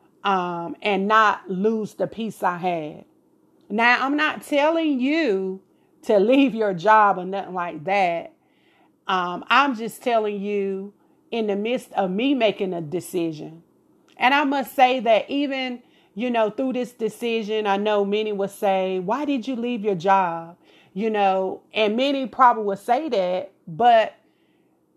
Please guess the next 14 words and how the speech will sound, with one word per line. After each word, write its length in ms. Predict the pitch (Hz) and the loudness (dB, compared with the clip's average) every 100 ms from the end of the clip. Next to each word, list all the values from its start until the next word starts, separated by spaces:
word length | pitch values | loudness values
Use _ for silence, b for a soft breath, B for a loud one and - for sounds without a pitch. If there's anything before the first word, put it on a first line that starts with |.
| _ _ _ _ _ - | _ _ _ _ _ 0
I 180 | 285 | 4
was 260 | 339 311 233 | 4 2 0
the 180 | 220 - | 0 0
only 280 | 254 254 233 | -2 -4 -6
one 340 | 226 226 214 | -4 -4 -2
in 80 | 190 | -4
the 80 | 185 | -6
midst 340 | 190 233 - | -6 -8 -6
of 140 | 202 | -4
that 200 | 185 185 | -2 -2
moment, 640 | 175 196 202 185 170 165 247 262 | -2 -2 -2 -4 -6 -10 -14 -8
you 160 | 190 202 | -2 0
know, 580 | 196 185 175 175 175 311 - - | 2 2 2 -4 -8 -14 -14 -6
and 240 | 185 175 | -4 -2